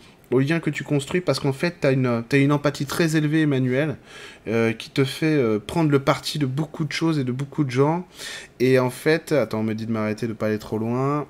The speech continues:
Euh, et en fait, il faut que tu te rendes ça, que tu te donnes ça à toi-même, d'accord ? Et dire, voilà, il faut que, il faut que tu saches raison garder. Euh, tu fusionnes trop rapidement, et donc cette année, il faut que tu mûrisses un petit peu, et que tu saches, euh,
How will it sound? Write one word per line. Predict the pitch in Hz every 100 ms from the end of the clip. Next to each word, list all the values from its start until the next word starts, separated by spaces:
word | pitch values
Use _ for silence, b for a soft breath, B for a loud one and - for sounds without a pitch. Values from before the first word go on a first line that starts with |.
| 117
Euh, | 117 117 117 117 113
et | 110
en | 113
fait, | 117 160 -
il | 131
faut | 151
que | -
tu | 131
te | 135
rendes | 123 139
ça, | 131 120
que | 113 -
tu | -
te | - 135
donnes | 139
ça | 139 135
à |
toi-même, | 131 120 107 101
d'accord ? | 120 151 165 - - - _ - - - - B B B -
Et | 110
dire, | 131
voilà, | 120 123 139
il | 139
faut | - 139
que, | 131 117 113
il | 131
faut | 151
que |
tu | - 151
saches | 156 -
raison | 139 135
garder. | 131 117 117 110 B B B 113
Euh, | 117
tu | -
fusionnes | 131 139 135 139
trop | 135 151
rapidement, | 139 135 - 123 147
et |
donc | 131 123
cette | 135 127
année, | 131 147
il |
faut | 139 131
que |
tu | - 127 120 B B -
mûrisses | 135 147 156 151 143
un | 135
petit | 131
peu, | 123 139 151
et |
que | 147
tu | 123
saches, | - 143 151 -
euh, | 107